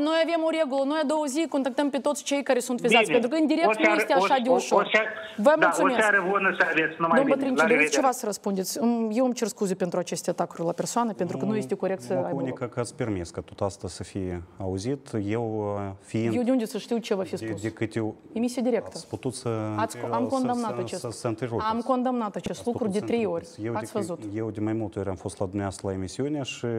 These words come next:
Speaker 3: puteți să mă învinuiți în orice, dar nu am permis să numesc pe nimeni scule, mizerie și să utilizez acest vocabular. Personajul acesta nu are nimic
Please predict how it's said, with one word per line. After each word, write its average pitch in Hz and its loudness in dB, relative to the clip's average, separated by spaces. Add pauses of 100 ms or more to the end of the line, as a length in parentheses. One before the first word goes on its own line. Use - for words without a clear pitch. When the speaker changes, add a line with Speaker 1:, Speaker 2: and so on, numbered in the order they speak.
(580)
Speaker 3:
puteți - 0
să - -6
mă 113 0
învinuiți 110 -2
în 110 -2
orice, 113 -4 (160)
dar 113 2
nu 123 -2
am 107 -2
permis 107 -4
să 104 -10
numesc 101 -4
pe - -6
nimeni 95 -2 (220)
scule, 143 -2
mizerie 117 -4
și 104 -10
să - -12
utilizez 104 -2
acest - -8
vocabular. 95 -4 (540)
Personajul 143 0
acesta 139 -2
nu 131 0
are 127 0
nimic 131 -2